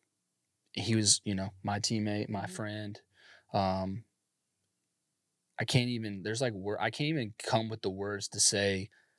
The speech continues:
Speaker 1: "How in the world are you sitting in front of me today?" So give me, like, the quick story, because I think it's gonna be helpful, because, like, just to pre-,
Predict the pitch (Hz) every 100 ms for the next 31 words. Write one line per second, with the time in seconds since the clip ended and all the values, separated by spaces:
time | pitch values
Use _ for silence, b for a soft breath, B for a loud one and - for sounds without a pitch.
0 | b - - 113 185 175 107 101 104 95
1 | 92 92 98 98 95 - 95 95 92 -
2 | 92 87 87 85 87 85 82 - b b
3 | b b b - 117 113 123 165 175 147
4 | 120 110 - 120 - - 98 92 90 92
5 | - - 117 110 110 107 127 123 120 127
6 | 117 107 110 - 107 101 107 107 98 _
7 | - 113 - 104 - 110 104